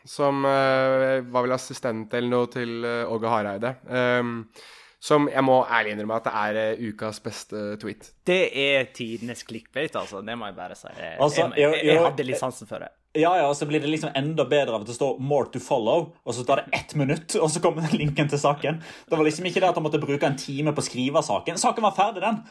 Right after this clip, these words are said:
Speaker 3: Han skulle bare ha en sånn skikkelig clickbait.
Speaker 2: Men, eh, er, er vi egentlig igjennom, eh, alt vi trenger å gå igjennom?
Speaker 3: Eh, nei, eh, jeg synes jeg vil i alle fall bare, eh, håper jeg, konstatere det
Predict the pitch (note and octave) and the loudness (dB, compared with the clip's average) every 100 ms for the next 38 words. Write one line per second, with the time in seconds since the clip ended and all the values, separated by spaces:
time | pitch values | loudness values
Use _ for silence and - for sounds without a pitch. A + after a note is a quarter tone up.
0 | - E3+ - F#3+ F3 E3+ E3 D#3 D#3+ F3+ | -6 -4 0 2 4 2 0 -4 -6 -6
1 | E3 C3+ - A#2+ C3 E3+ - _ _ _ | -6 -6 -6 -6 -6 -6 -14 _ _ _
2 | _ _ _ _ _ _ _ _ _ _ | _ _ _ _ _ _ _ _ _ _
3 | _ - - - A#3 D4 C#4 C3+ D#3+ D3+ | _ -20 -18 -6 -4 -2 -2 0 0 4
4 | G3+ C#4+ F#3+ C#3+ G#3 C#4+ D3+ C#3+ - G3 | 2 4 2 2 2 2 -2 -6 -4 -2
5 | G3+ C#3+ C#3+ C3+ F3 E3 B2 A#2 - - | 0 0 0 2 0 0 -6 -10 -18 -20
6 | - G#2+ C3+ C3+ - D3+ D3 C#3 B2 C3+ | -20 -10 -6 -4 0 0 -2 -8 -6 -6
7 | C#3+ C3 A#2+ A2+ A2 A#2 A2+ G#2+ - A2+ | -4 -4 -4 -4 -4 -4 -4 -6 -12 -12
8 | A2 G#2+ G#2 - - B2 C3 C3 G#2 - | -8 -6 -8 -10 -8 -4 -2 -4 -10 -16
9 | _ _ _ - - _ - E3 E3+ F3 | _ _ _ -20 -20 _ 0 4 4 4
10 | F3+ F#3+ G3+ F3 F3 F3 F3 F#3 F3 G3 | 4 4 2 0 2 2 4 2 0 -4
11 | E3 - E3+ E3+ F3 F3 D#3+ D#3 D#3+ F3+ | -6 -6 0 2 2 2 2 2 2 2
12 | F3 D#3+ E3 D3+ D3 D#3 D#3+ D#3+ D3+ D3 | -2 2 4 4 4 2 4 4 6 6
13 | C#3 C3+ C3+ C3 C3 A#2 A#2+ B2+ C3 C3 | 4 4 4 2 0 -2 -2 -4 -8 -8
14 | C3+ C3 B2 D3 C3+ - C#3 D#3 C3 G2 | -6 -6 -6 -6 -4 -4 0 2 2 2
15 | G2+ A#2 | 0 2